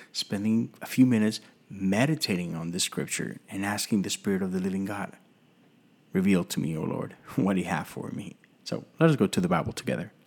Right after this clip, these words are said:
After they gather again in Galilee, Jesus told them, "The Son of Man is going to be betrayed into the hands of his enemies. He will be killed,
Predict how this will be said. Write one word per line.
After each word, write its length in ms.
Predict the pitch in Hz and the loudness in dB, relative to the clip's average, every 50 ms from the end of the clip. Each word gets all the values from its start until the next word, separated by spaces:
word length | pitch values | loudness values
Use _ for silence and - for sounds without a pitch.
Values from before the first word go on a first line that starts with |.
| _ _ _ _ _ - - - - - - - - _ - - - - | _ _ _ _ _ -20 -20 -20 -20 -20 -20 -20 -20 _ -20 -8 2 6
After 380 | 123 135 131 - - 135 127 | 8 8 8 6 4 4 6
they 140 | 117 117 107 | 6 6 4
gather 300 | - 101 107 107 101 92 | 4 2 0 2 2 4
again 260 | 92 92 92 92 92 | 4 6 4 4 4
in 80 | 90 90 | 4 4
Galilee, 560 | 87 92 90 80 65 62 65 67 69 - - - | 4 4 4 4 2 0 -2 -2 -4 -6 -6 -2
Jesus 320 | - 135 135 151 151 - | 0 2 2 2 2 0
told 280 | - - 135 143 143 120 | 2 2 4 4 4 2
them, 240 | 98 104 113 123 - _ _ _ _ _ _ _ _ _ - | 0 -4 -6 -10 -16 _ _ _ _ _ _ _ _ _ -2
"The 60 | - | 4
Son 180 | - 120 107 | 6 6 6
of 80 | 95 92 | 6 6
Man 400 | 101 101 101 101 98 98 98 95 | 6 6 6 6 6 6 4 4
is 140 | 98 - - | 2 2 2
going 360 | - 107 107 107 107 107 104 | 2 4 4 4 4 4 4
to 100 | 101 - | 2 0
be 160 | 82 98 101 98 | 2 2 2 2
betrayed 560 | 95 95 - - - 98 92 98 92 92 87 | 2 0 -4 0 2 2 2 4 2 2 2
into 400 | 98 95 90 90 - - - 92 | 4 2 2 0 -2 -4 -4 -2
the 80 | 82 | -2
hands 520 | - - 98 95 98 98 95 95 92 - - | 0 2 2 4 4 4 2 2 0 0 0
of 200 | 92 92 92 - | 0 0 0 -2
his 180 | 98 90 - | -2 -2 0
enemies. 480 | - 78 - 82 - - - - - - - - - - - - - - - _ | 0 0 0 -2 -4 -4 -6 -8 -10 -12 -14 -18 -20 -20 -20 -20 -20 -20 -12 _
He 140 | - - | 0 4
will 160 | 98 117 131 - | 6 8 8 8
be 100 | 117 101 | 6 2
killed, 320 | - - 95 - - | 0 0 -2 -2 -4